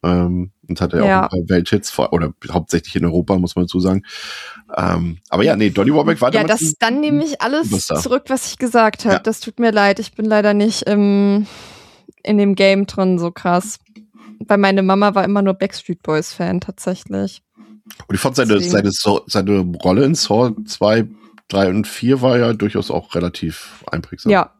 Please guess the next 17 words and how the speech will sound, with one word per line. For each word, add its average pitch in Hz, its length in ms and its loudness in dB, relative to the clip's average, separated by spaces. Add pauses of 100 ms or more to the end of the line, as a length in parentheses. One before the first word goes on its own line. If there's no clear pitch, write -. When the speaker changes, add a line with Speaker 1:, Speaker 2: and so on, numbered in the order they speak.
(400)
Speaker 2:
genau. 180 440 2 (420)
Hatte 202 140 -6
ich - 60 -12
ja - 60 -6
eben 190 100 -2
schon 185 180 -2
gesagt, 180 240 0
da 196 40 -2
spielt 190 220 -2
Speaker 1:
Ja. 180 40 0
Speaker 2:
er 175 40 -4
den 165 140 -2
Eric 165 520 -2
quasi 170 380 -2
in 180 300 0
wiederkehrender 175 1000 2
Funktion. 175 720 -4